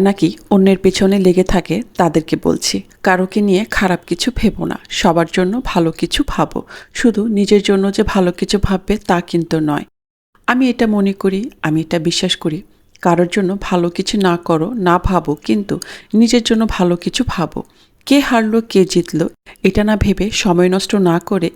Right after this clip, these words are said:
এটা ভাবো নিজেকে সময় কতটুকু দেয়া যায়। কারণ অন্যের পিছনে সময় নষ্ট না করে নিজেকে সময় দাও, নিজেকে বোঝার চেষ্টা করো। তুমি কি, তুমি কেমন, তোমার কেমন হওয়া উচিত,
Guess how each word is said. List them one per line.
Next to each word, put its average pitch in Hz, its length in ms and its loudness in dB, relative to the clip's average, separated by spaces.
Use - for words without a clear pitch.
এটা 269 140 2
ভাবো 170 220 0
নিজেকে 185 340 0
সময় 180 320 0
কতটুকু - 440 -2
দেয়া 170 280 2
যায়। - 160 -8
কারণ 202 240 2
অন্যের 208 340 2
পিছনে 202 340 0
সময় 190 300 4
নষ্ট 175 180 0
না 170 60 4
করে 185 180 0
নিজেকে 190 320 4
সময় 208 320 2
দাও, 262 120 2
নিজেকে 185 300 2
বোঝার 196 340 0
চেষ্টা 196 280 -2
করো। 185 280 0
তুমি 285 220 6
কি, 156 140 0
তুমি 247 180 6
কেমন, 175 320 2
তোমার 254 180 4
কেমন 202 220 2
হওয়া 202 180 4
উচিত, 107 280 -4